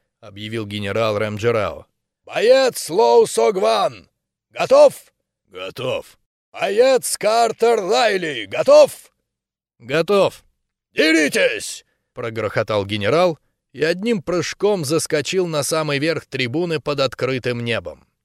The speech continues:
Противник тут же провалился под землю. Пока я искал, куда тот запропастился, он вынырнул рядом, и его отростки с плеч, выстрелив, окутали меня с головы до ног.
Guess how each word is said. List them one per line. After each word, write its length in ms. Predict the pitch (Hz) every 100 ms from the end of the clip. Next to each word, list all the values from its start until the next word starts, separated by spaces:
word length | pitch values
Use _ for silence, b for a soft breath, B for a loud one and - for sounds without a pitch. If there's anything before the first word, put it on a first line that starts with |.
| _ _
Противник 840 | 120 113 - 180 208 175 185 - - -
тут 220 | 208 151
же 120 | 165
провалился 580 | 151 147 135 147 139 131
под 220 | 123 98
землю. 420 | 110 85 69 62 _ _ _ _ _ _
Пока 280 | 120 110 120
я 140 | 120
искал, 280 | 120 143 135
куда 380 | 127 143 135 113
тот 220 | 110 101
запропастился, 880 | 110 - 113 127 - 208 196 185 160 b b _
он 240 | 185 226
вынырнул 600 | 202 226 226 190 160 131
рядом, 500 | 123 151 165 214 185 -
и 120 | 127 123
его 340 | 131 143 220
отростки 540 | 190 156 190 - 175
с 100 | 156
плеч, 520 | - 131 190 202 - 113
выстрелив, 720 | 101 143 180 180 175 180 151
окутали 460 | 127 143 151 156 143
меня 400 | 107 113 135 123
с 80 | 113
головы 400 | 135 117 107 110
до 140 | 104
ног. 340 | 78 67 -